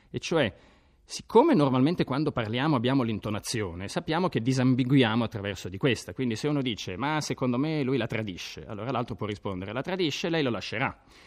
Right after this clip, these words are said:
E così si capisce che è un'ipotetica seguita da una apodosi, se lo, se la tradisce l-, lo lascerà.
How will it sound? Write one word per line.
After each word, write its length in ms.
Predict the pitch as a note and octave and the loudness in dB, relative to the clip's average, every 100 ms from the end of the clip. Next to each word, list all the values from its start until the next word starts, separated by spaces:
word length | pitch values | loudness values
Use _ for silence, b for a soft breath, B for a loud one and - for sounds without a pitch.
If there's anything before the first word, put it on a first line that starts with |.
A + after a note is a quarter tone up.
| B B B _ | B B B _
E 220 | D#3+ - | -6 -2
così 220 | - F#3+ | 0 2
si 120 | - | 2
capisce 380 | - - D#3+ E3 | 0 -2 -2 2
che 80 | C#3 | 2
è 40 | |
un'ipotetica 760 | G#2 A2+ A3 G#3+ A2 A2 D3 C#3+ | 2 2 2 2 0 -2 -2 -2
seguita 400 | D#3+ A#2+ A#2 C3+ | 0 0 0 0
da 120 | A2+ | 0
una 240 | A#2 A2 - _ _ - | 0 -2 -6 _ _ -20
apodosi, 520 | - - F#3+ A2+ F2+ E2+ | -14 6 8 8 0 -8
se 220 | - D#3 | 0 2
lo, 100 | C3 | 2
se 220 | - - | 0 0
la 100 | C#3 | 0
tradisce 440 | A#2+ A3+ G2+ - G#2+ | 0 -2 -2 -6 -6
l-, 460 | G#2 G#2 G#2 F#2+ F2+ | -6 -8 -8 -8 -6
lo 100 | G2+ | -6
lascerà. 380 | F2+ - E2 | -6 -10 -12